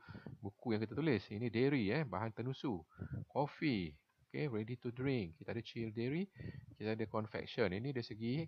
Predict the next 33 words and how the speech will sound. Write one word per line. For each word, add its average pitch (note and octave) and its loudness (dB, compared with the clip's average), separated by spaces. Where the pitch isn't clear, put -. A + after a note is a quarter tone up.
Nestle A#2 4
punya A#2 -2
product G#2+ 2
variety, G#2 0
eh. B2 0
Ha, F2+ -8
so, D#3+ -2
bawah B2+ 8
breakfast - 0
cereal D#3 6
ni C#3+ 4
pun E3 4
ada D#3 2
kita - -6
punya A#2+ -2
depth A#2 4
dia. F#2 0
Kita F#2 -4
ada F2+ 0
apa - -12
ni, C3 -4
cookie - -8
crispy, B2 -4
lepas G2+ -4
tu G2+ -4
ada F2+ -2
yang E2+ -2
apa, F2+ -12
cornflake, A#2 0
eh, C#3 -4
ada F2 -8
macam-macam F2 -6
rasa. F2 -8